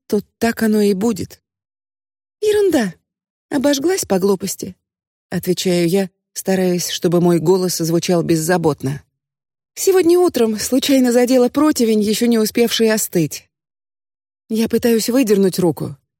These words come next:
но Джефф удерживает ее и внимательно всматривается в топографию струпьев на костяшках моих пальцев. Выглядит не очень, Куинни. Болит? Да нет,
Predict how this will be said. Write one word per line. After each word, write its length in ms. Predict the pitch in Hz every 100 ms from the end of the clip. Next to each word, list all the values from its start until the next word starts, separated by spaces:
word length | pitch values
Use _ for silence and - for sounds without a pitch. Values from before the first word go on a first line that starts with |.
| _ -
но 220 | 190 190
Джефф 320 | 180 208 -
удерживает 720 | - 208 185 254 233 233 233 214
ее 420 | 214 208 214 208 -
и 100 | 196
внимательно 540 | 196 202 220 208 196
всматривается 800 | 180 - 202 220 208 196 196 -
в 60 | 180
топографию 720 | 185 180 170 190 196 202 196
струпьев 680 | - 226 226 - 143 - -
на 100 | 139
костяшках 580 | 160 151 156 143 156 -
моих 300 | 151 147 -
пальцев. 540 | 147 120 - 117 - _ _ _ _ _ _ _ _ _ _
Выглядит 580 | 165 196 190 202 208 -
не 160 | 220
очень, 420 | 180 180 - 139
Куинни. 460 | 139 165 165 127 127 _ _ _
Болит? 480 | 165 165 220 240 - _ _ _ _ _ _
Да 160 | 381 427 480 466
нет, 240 | 226 -